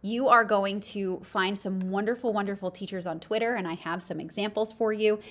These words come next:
If you happen to be listening and I leave you out, it is absolutely nothing that you did. It's just a matter of time and space, and I love my entire Twitter personal learning network, so I want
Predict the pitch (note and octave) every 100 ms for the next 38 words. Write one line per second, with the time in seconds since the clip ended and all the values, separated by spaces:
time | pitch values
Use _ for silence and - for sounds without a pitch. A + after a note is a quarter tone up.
0 | - D4+ D4+ C#4+ C4+ A#3+ A3 A3 G3 A#3
1 | B3+ B3 A3+ G#3 A3 A3 G#3+ A3+ A#3+ G#3+
2 | G#3+ G#3 - _ _ _ _ B3+ C4+ C4+
3 | C4 A#3 A3+ G#3+ G3+ G#3 F#3+ F#3 F#3+ A3
4 | A#3 A3 - - G#3 G3+ G#3+ G#3+ G#3+ F#3
5 | F#3 F#3 - - - - _ - F4 E4
6 | F4 B3 - D4+ C#4+ C#4+ - A3+ A3+ A3
7 | G#3+ - - _ _ _ _ _ _ B3+
8 | C4 B3 C4 B3+ G#3+ G#3+ - G#3+ G3+ F#3+
9 | G3 E3 - D#3+ - F3 D3+ D3+ D#3 -
10 | D#3 - - - G#3+ F#3 F3+ - F3+ F#3
11 | F#3+